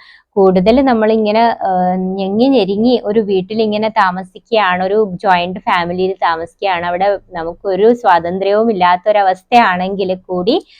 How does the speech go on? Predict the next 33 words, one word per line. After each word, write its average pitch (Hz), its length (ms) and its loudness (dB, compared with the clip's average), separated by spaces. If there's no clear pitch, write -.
ആ 220 140 6
ഒരു 294 200 8
അവസ്ഥയിൽ 220 520 4
നിന്നും 226 300 0
നമുക്ക് 240 280 0
പുറത്ത് 202 380 0
വരാനായിട്ടുള്ളൊരു 202 1080 0
സമയമായിട്ടുണ്ട്. 190 1200 0
ഒരുപക്ഷെ 220 440 2
നമുക്ക് 269 580 4
ഒരു 214 120 4
റിലേഷൻഷിപ്പ് 226 800 0
നമ്മൾ 233 360 2
കട്ട് 208 200 -2
ഓഫ് 226 220 2
ആയി 202 240 2
പോയി, 214 260 2
ദൂരെയാണ്, 208 800 2
ആളിനെ 185 400 0
കുറിച്ച് 220 380 -2
ചിന്തിച്ച് 202 420 -4
നമ്മൾ 220 300 2
വിങ്ങിയിരിക്കുകയാണെങ്കിൽ 208 1300 0
ആ 240 160 6
ഒരു 294 200 6
ഇരിക്കുന്ന 247 440 2
സ്ഥലത്തിൽ 233 480 2
നിന്ന് 233 240 2
നമുക്കൊരു 254 420 2
ഫ്രീഡം 262 420 2
കിട്ടുകയാണ്. 240 360 4
ആ 214 140 4
ഒരാളുമായിട്ട് 226 960 2